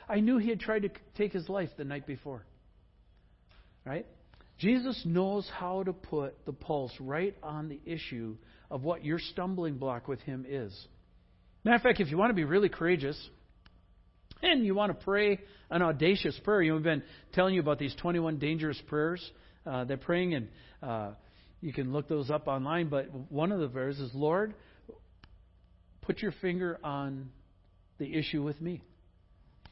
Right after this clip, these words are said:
Just you and me. Forget everybody else. You and me. Put your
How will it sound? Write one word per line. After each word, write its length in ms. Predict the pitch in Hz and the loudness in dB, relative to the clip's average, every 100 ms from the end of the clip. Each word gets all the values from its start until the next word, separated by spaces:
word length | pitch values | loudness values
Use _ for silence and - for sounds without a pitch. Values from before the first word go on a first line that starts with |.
| - - _ _ - _ _ _ _ | -20 -20 _ _ -20 _ _ _ _
Just 220 | 151 208 214 | 0 4 6
you 140 | 240 | 6
and 100 | 226 | 4
me. 220 | 214 - - - - _ _ _ | 2 -2 -10 -20 -20 _ _ _
Forget 200 | - 175 | 0 6
everybody 240 | 214 202 185 | 6 6 2
else. 180 | 156 - | 0 2
You 120 | 220 | 2
and 80 | 196 | 4
me. 140 | 202 | 0
Put 220 | 160 202 | 0 0
your 100 | - | 0